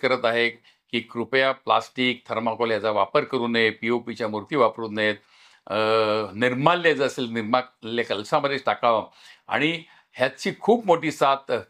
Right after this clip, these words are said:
नागरिकांकडनं मिळते. गेल्या वर्षी जवळजवळ पासष्ट टक्के मूर्ती जी आहे, साठ पासष्ट टक्के मूर्ती याचं विसर्जन कृत्रिम तलावामध्ये झाला. जवळजवळ, अ, पाच हजार किलोपेक्षा जास्त खत निर्माल्यापासून आम्ही बनवलं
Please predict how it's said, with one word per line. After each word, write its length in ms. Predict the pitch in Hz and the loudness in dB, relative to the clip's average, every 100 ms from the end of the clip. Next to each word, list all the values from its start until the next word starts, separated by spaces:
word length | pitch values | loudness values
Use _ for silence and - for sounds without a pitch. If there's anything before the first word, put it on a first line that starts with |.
| _ - | _ -2
नागरिकांकडनं 720 | 113 123 139 139 131 131 120 | 0 0 0 -2 0 0 2
मिळते. 460 | 131 135 151 156 151 - _ - | 2 4 4 2 -4 -20 _ -2
गेल्या 200 | 113 135 | 2 4
वर्षी 240 | 127 - | 2 -2
जवळजवळ 300 | 117 127 127 | 0 2 4
पासष्ट 560 | 131 127 123 - 170 - | 2 2 2 0 -6 -4
टक्के 280 | 143 - 175 | -6 0 0
मूर्ती 400 | 147 139 - 185 | 2 0 0 0
जी 120 | 131 | 2
आहे, 80 | 113 | 2
साठ 300 | - 131 - | 0 0 0
पासष्ट 320 | 117 135 107 | -4 -4 -8
टक्के 180 | - 127 | -8 -6
मूर्ती 300 | 117 113 120 | -6 -6 -4
याचं 220 | 107 123 | -4 -4
विसर्जन 400 | 110 113 123 131 | -8 -10 -6 -6
कृत्रिम 340 | 127 135 175 175 | -6 -4 -4 0
तलावामध्ये 480 | 139 120 113 117 | 2 2 2 0
झाला. 280 | 104 104 123 - _ - - - 95 | 0 2 2 -2 _ -20 -20 -18 0
जवळजवळ, 420 | 131 156 160 175 185 _ _ _ _ | 4 6 6 4 2 _ _ _ _
अ, 300 | - 120 123 | 0 4 6
पाच 380 | 123 - 156 165 | 4 4 4 2
हजार 220 | 131 165 | 2 2
किलोपेक्षा 540 | 165 - 160 175 156 165 117 | 2 0 0 0 0 0 2
जास्त 380 | 151 185 - 196 127 - _ _ | 2 0 0 2 2 -2 _ _
खत 540 | - 190 180 - _ - | 0 2 2 -2 _ -2
निर्माल्यापासून 720 | 127 139 160 165 156 135 143 | 0 2 2 2 -2 -4 0
आम्ही 220 | 117 120 | 0 0
बनवलं 500 | 104 117 151 139 95 | 0 2 4 2 0